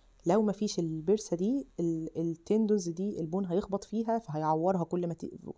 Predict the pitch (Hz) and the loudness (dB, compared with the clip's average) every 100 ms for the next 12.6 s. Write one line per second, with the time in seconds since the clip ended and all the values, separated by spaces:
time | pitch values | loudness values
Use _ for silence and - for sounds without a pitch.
0 | _ - - 214 220 - 185 165 147 - | _ -6 2 2 2 2 0 0 -4 -14
1 | - _ _ - 196 208 196 196 196 196 | -20 _ _ 0 0 0 0 0 0 -2
2 | 170 165 165 175 175 170 196 196 185 180 | 0 2 2 0 0 0 0 0 -2 -2
3 | - - 214 196 190 214 202 202 240 247 | -2 0 0 0 2 2 2 0 2 0
4 | - - - - _ - 160 175 185 175 | -6 -20 -20 -20 _ -4 0 2 0 -4
5 | 165 160 160 160 160 160 160 165 170 _ | -6 -4 -4 -4 -6 -6 -6 -8 -8 _
6 | - 175 180 202 165 196 214 190 202 208 | -2 2 2 2 2 2 2 4 4 4
7 | 160 147 147 147 208 - 208 220 180 170 | 2 -4 -4 -2 -2 -2 -2 -2 -2 -2
8 | 175 165 151 147 160 160 165 151 - _ | 0 0 -2 -6 -6 -4 -4 -4 -10 _
9 | _ _ _ _ - - 160 - - 240 | _ _ _ _ -20 -16 -14 -8 6 8
10 | 170 - _ _ _ _ _ _ _ _ | 8 2 _ _ _ _ _ _ _ _
11 | - - 180 180 180 - 165 180 185 180 | -2 2 4 4 4 2 0 0 0 0
12 | 180 160 151 156 196 | -2 -4 -4 0 0